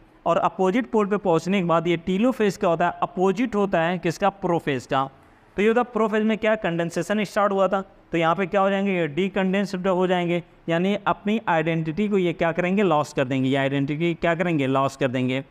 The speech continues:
ठीक है। यहाँ पे तुम्हारा क्या है? चीज़ें डिसअपियर हुई थी, ठीक है, तो यहाँ पे चीज़ें क्या हो जाएंगी? अपीयर हो जाएंगी। यहाँ पे चीज़ें क्या हो जाएंगी? अपीयर, यानी इनके चारों तरफ क्या हो जाएगा? न्यूक्लियर मेम्ब्रेन आ जाएगा, एंडोप्लाज्मिक रेटिकुलम और न्यूक्लियोलस, सारी चीज़ें यहाँ पर आ जाएंगी।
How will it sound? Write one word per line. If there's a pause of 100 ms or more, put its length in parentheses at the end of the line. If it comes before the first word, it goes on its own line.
(420)
ठीक
है। (240)
यहाँ
पे
तुम्हारा
क्या
है?
चीज़ें
डिसअपियर
हुई
थी, (360)
ठीक
है, (100)
तो
यहाँ
पे
चीज़ें
क्या
हो
जाएंगी?
अपीयर
हो
जाएंगी।
यहाँ
पे
चीज़ें
क्या
हो
जाएंगी?
अपीयर, (320)
यानी
इनके
चारों
तरफ
क्या
हो
जाएगा?
न्यूक्लियर
मेम्ब्रेन
आ
जाएगा, (500)
एंडोप्लाज्मिक
रेटिकुलम
और
न्यूक्लियोलस,
सारी
चीज़ें
यहाँ
पर
आ
जाएंगी।